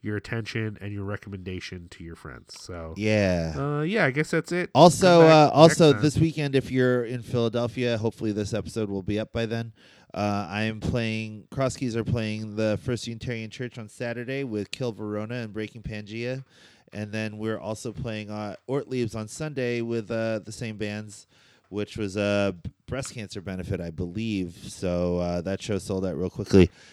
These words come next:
Speaker 2: But, uh, if you're at any of these shows this weekend and just come up and say hi to me, I'm really approachable. And, uh, yeah, your eyes are not playing tricks on you. I am the Cinepunks guy as well.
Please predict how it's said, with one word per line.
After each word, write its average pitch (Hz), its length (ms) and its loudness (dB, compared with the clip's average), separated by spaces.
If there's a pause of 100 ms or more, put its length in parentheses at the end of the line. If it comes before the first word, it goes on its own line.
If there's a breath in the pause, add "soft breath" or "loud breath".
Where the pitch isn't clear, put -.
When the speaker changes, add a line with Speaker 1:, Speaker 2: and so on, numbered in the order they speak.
(180 loud breath)
Speaker 2:
But, 117 160 2
uh, 127 160 4
if 139 220 -2
you're 165 100 4
at 160 100 4
any 180 180 2
of 180 60 -4
these 180 140 0
shows 175 280 4
this 165 180 -2
weekend 180 400 -2
and 127 260 -4
just - 180 -12
come 165 200 -2
up 170 100 -2
and 147 100 -12
say 170 160 2
hi 151 180 2
to 165 80 2
me, 175 280 -2
I'm 107 320 -8
really 160 300 4
approachable. 175 680 2 (560 loud breath)
And, 120 240 -2
uh, 131 380 6
yeah, 131 320 4
your 117 260 6
eyes 135 320 6
are 139 80 4
not 147 240 2
playing 160 240 4
tricks - 260 2
on 151 120 2
you. 160 160 4
I 117 180 2
am 139 240 4
the 139 80 2
Cinepunks 123 500 2
guy 80 440 -4
as 98 180 2
well. 95 220 2